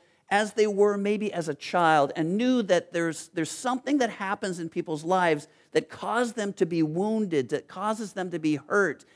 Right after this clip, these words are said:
And so Fred Rogers went after those types of people, people that were hurting and broken. And so it is, it's a, an intentional empathy for those people.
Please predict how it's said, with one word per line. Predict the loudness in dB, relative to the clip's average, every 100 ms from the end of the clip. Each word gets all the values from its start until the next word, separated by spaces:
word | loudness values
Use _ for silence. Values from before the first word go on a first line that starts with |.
| _ -6
And | -2
so | 0
Fred | 0 0 -2 2
Rogers | 2 2 -4
went | -4 -4 -4 -8
after | -6 -6 -2 -2
those | 0 0 0 -4
types | -6 -6 -6
of | -10 -2
people, | 0 0 -2 -6 -8 -18 _ _ _ _ _ _ _ _ -8
people | -4 -2
that | 0
were | 0 -2
hurting | 0 2 4 4 2 2 -2
and | -6 -8 -8
broken. | 0 2 2 0 -4 -4 -8 -18 _ _ _ _ _ _ _ _ _ _
And | -6 0
so | 2 2
it | 4 2
is, | 2 2
it's | 2 4
a, | 0 2 0 -2
an | -2 -2 -2
intentional | -2 -2 -2 2 4 2 0 2 4 2 -2
empathy | -2 -2 2 0 2 4 4
for | 0 -2 4 4
those | 4 2 2 -2
people. | -6 -4 -4 -6 -8